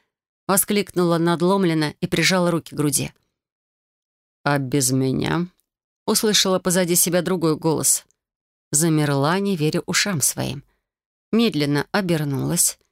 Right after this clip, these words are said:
и подняла взгляд на говорившего. «Змеулан?» прошептала я. «Я молилась, чтобы снова тебя увидеть».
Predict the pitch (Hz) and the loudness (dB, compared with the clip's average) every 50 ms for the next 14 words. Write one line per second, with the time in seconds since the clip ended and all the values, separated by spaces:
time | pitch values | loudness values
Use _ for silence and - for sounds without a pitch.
0 | _ _ _ _ - 175 - - 170 143 143 156 151 147 143 160 185 202 180 170 | _ _ _ _ -4 -4 -2 -2 -2 0 2 2 2 2 2 0 0 0 0 -2
1 | 156 - 151 156 165 175 - - 165 170 160 - 175 170 180 185 196 185 - - | 0 0 0 0 0 -2 -2 -2 -2 -2 -2 0 0 0 0 0 0 0 0 -2
2 | - - - 123 131 - _ _ _ _ _ _ _ _ _ _ _ _ _ _ | -2 -4 -6 -10 -14 -14 _ _ _ _ _ _ _ _ _ _ _ _ _ _
3 | _ _ - - - - 233 226 220 196 - - - - - - - 190 196 202 | _ _ -6 -4 -2 0 0 2 2 0 0 0 -2 -4 -6 -6 -4 -2 -2 0
4 | 202 202 196 196 196 185 185 185 196 220 233 262 269 - _ _ _ _ _ - | 0 -2 -2 -2 -2 -2 0 0 0 0 -2 -2 -4 -6 _ _ _ _ _ -2
5 | 190 180 - 190 185 - - 175 160 156 151 151 143 143 - - - _ _ _ | 0 0 0 -2 -2 -2 -2 0 0 2 0 0 -2 -4 -6 -8 -14 _ _ _
6 | _ _ _ _ _ _ _ _ _ _ _ _ _ _ - 226 220 220 214 196 | _ _ _ _ _ _ _ _ _ _ _ _ _ _ -2 0 0 2 2 0
7 | 202 214 220 214 226 220 208 208 - - - 190 - 214 - - - 220 214 208 | 0 0 0 0 0 0 0 0 -2 -2 -2 -4 -4 -2 -2 -2 0 -2 -2 -2
8 | 196 - 214 202 214 214 214 220 214 214 190 - 190 - - - | -2 -2 -2 -2 -2 0 0 0 0 -2 -2 -2 -4 -4 -6 -6